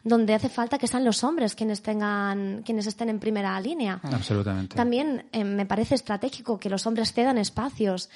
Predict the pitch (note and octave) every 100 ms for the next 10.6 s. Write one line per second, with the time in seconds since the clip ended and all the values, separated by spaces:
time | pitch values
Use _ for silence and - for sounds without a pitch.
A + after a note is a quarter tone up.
0 | - - A3+ A#3 C#4 B3 G#3+ G#3+ C#4+ B3+
1 | A3+ A3 A3 A3+ G3 G#3+ G3 G#3 G#3 -
2 | G#3 G3+ G3 G3 F4+ - G3 F#3+ - -
3 | - A3+ A#3 A3+ A#3+ B3+ C4 A#3+ - G#3
4 | G3 F#3+ G3 - G3 F#3+ F#3+ F#3 F#3 F#3
5 | G3 F#3 - B3 A#3 G#3+ G3 F#3+ F#3+ D4
6 | B3 A3+ G3 F#3 A3+ A3+ G#3+ G#3+ G#3 A3
7 | G#3+ - - A3+ A3 A3+ G3 - G#3+ A3
8 | A3 G#3 G3+ - A3+ G#3+ - - - G#3+
9 | A3+ B3 G#3 G3 C#4+ A3 G#3 G#3+ G#3+ A#3
10 | G#3+ - A3+ B3+ C#4+ -